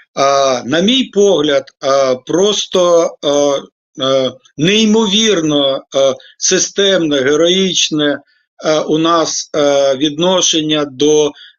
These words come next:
а, боротьби з агресором на фронтах. Ми маємо уклінно дякувати нашим, е, захисникам, що вони, е, с-, е, так героїчно долають ворога. Водночас в мене постає,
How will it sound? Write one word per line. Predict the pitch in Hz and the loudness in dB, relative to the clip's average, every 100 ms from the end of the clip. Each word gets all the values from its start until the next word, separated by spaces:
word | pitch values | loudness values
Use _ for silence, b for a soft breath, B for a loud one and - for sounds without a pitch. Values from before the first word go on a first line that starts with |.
| - | -4
а, | 147 143 | 0 0
боротьби | 135 151 156 135 135 165 160 | 2 2 0 0 0 2 0
з | 143 - - | -2 -10 -4
агресором | 147 139 147 170 - 156 143 143 135 | -2 0 2 2 2 -2 -2 -2 -4
на | 139 143 139 | -2 0 0
фронтах. | 127 135 139 127 143 120 95 B B B | -2 -2 -2 -2 -2 -2 -6 B B B
Ми | 139 170 | -2 0
маємо | 196 208 202 | 0 0 0
уклінно | 202 196 202 202 190 | 0 0 -2 -2 -2
дякувати | 160 202 180 165 151 147 151 | -2 -2 -2 -2 -2 -2 -2
нашим, | 151 160 151 - 147 143 147 | 0 -2 0 0 -2 -4 -4
е, | 135 131 | -2 0
захисникам, | 127 151 156 143 156 147 - 190 190 190 B B | -2 -4 -2 -4 -4 -4 -2 0 -2 -6 B B
що | - - | -4 0
вони, | 156 156 165 170 175 165 - | 2 2 2 0 2 0 0
е, | 147 147 143 | -2 0 -2
с-, | 135 - - - - - 151 | -4 -8 -8 -10 -14 -12 -2
е, | 139 135 135 131 - _ _ | 0 2 0 -4 -12 _ _
так | - 202 139 | -2 -2 0
героїчно | 156 175 180 190 - 175 160 - 127 | 0 0 2 0 -2 -2 -4 -4 -4
долають | 160 165 170 165 147 | -2 0 2 0 -2
ворога. | 156 170 156 127 113 104 B B B B - | -2 0 0 -2 -4 -10 B B B B -2
Водночас | 147 170 226 254 226 202 - 147 | -2 0 0 2 0 -4 -6 -4
в | |
мене | 175 226 226 | -2 0 0
постає, | 202 - 185 185 202 202 190 | -2 -4 -4 0 2 2 -2